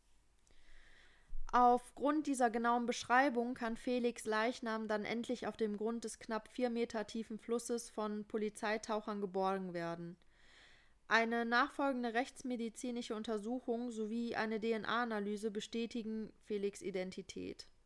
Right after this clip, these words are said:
Mark Hoffmann soll gegenüber einem Mitgefangenen sechs weitere sexuell motivierte Morde gestanden haben. Dabei soll es sich nach Medienberichten um zwei Kinder in Ostdeutschland,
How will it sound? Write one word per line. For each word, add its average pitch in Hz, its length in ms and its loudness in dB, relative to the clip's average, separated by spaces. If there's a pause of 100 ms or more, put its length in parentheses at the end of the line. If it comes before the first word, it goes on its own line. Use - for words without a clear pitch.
(2250)
Mark 233 220 4
Hoffmann 285 400 4
soll 240 160 4
gegenüber 247 680 2
einem 233 440 2
Mitgefangenen 233 800 -2
sechs 233 300 -2
weitere 220 440 2
sexuell 202 500 -4
motivierte 202 580 -4
Morde 196 340 -2
gestanden 190 580 -4
haben. 180 400 -4 (560)
Dabei 262 500 6
soll 240 160 4
es 240 160 2
sich 240 180 -2
nach 220 380 2
Medienberichten 240 1000 -2
um 214 360 -2
zwei 214 240 0
Kinder 247 400 0
in 202 100 -4
Ostdeutschland, 254 960 -2